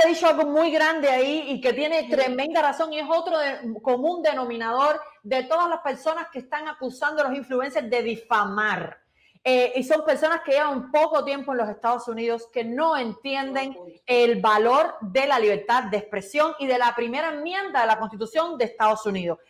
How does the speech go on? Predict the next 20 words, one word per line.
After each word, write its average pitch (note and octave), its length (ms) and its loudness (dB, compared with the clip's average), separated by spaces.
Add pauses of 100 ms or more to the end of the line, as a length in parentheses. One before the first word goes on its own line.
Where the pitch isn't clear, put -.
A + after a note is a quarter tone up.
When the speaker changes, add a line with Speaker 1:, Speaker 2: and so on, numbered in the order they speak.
(120)
Speaker 1:
La D4 140 0
primera D#4+ 280 2
enmienda F#4 340 -2
de - 20 4
la E4+ 80 4
Constitución D#4+ 340 0
de E4 60 -2
Estados E4 280 2
Unidos E4 300 4
está C#4 420 0
ahí D4 480 2 (140)
no E4+ 320 4
para D4 220 4
el A#3+ 100 0
discurso C#4 560 0
fácil, D4 500 0 (200)
no D4 200 0
para F4 200 2
los B3+ 160 2
halagos, A#3 680 2